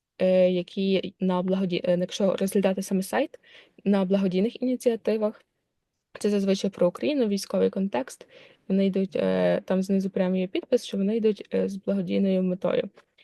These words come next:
І також були статті якраз про повномасштабне вторгнення, е, саме опубліковані з польсь-, польського Вог. Так теж в кінці зазначено, що це стаття з польського Вог.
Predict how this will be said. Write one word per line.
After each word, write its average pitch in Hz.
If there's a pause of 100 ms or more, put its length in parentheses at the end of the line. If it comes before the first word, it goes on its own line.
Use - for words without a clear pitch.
(220)
І 220
також 202
були 202
статті 202
якраз 208
про -
повномасштабне 202
вторгнення, 214 (380)
е, 185
саме 208
опубліковані 196
з 190
польсь-, 196 (140)
польського 190
Вог. 175
Так -
теж 190
в -
кінці 190
зазначено, 196
що -
це 190 (200)
стаття 196
з -
польського 190
Вог. -